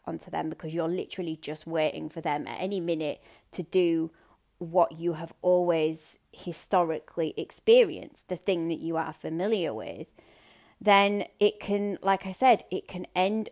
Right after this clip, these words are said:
up actually ruining something that potentially may have gone somewhere.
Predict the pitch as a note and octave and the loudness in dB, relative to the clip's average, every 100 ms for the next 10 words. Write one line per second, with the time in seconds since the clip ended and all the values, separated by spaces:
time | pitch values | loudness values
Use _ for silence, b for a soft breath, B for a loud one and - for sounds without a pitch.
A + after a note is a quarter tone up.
0 | - E3 - - D#3 - - E3 D#3 D3+ | -2 -2 0 2 2 0 -8 -4 -2 -4
1 | - E3+ E3+ F#3+ F#3+ F3 D#3+ D#3 E3+ D#3+ | -6 -4 2 2 2 0 -2 -4 -4 -4
2 | - D3+ D3 D3+ C#3+ - - E3+ F3+ E3 | -4 -6 -4 -6 -6 -8 -8 -10 -4 -4
3 | - D#3+ D#3+ D#3 D3 - E3+ D#3 D3+ D3+ | -4 -8 -6 -4 -4 -4 -2 -2 -2 -10
4 | - D#3 D#3+ D3+ - - D3+ D3 D3 - | -4 -2 -2 -4 -8 -12 -10 -8 -8 -10
5 | E3+ | -14